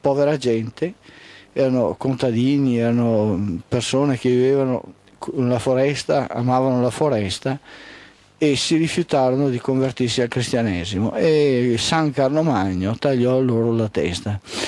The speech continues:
Da allora nasce, eh, il processo della stregoneria, cioè la stregoneria come capacità di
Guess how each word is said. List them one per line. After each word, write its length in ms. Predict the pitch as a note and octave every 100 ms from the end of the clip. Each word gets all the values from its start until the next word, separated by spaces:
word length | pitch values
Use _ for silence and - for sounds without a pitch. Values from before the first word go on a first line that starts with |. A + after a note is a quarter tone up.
| - - - -
Da 160 | - E3
allora 340 | F#3 F3 G#3
nasce, 560 | F#3 D3+ E3+ - F#3 F3+
eh, 340 | - D3+ D3
il 60 | C#3+
processo 680 | F#3+ F#3 - C#3 - D3+ C#3+
della 200 | C#3+ C3
stregoneria, 480 | - C#3 C3 A#2+ G#2+
cioè 180 | - C3+
la 60 |
stregoneria 680 | B2+ D3+ D3+ E3 E3+ C3+ E3 -
come 340 | C#3+ D3+ D3+
capacità 720 | - C#3+ D3 C#3 D3 C3 A2+ A#2
di 240 | B2 A#2+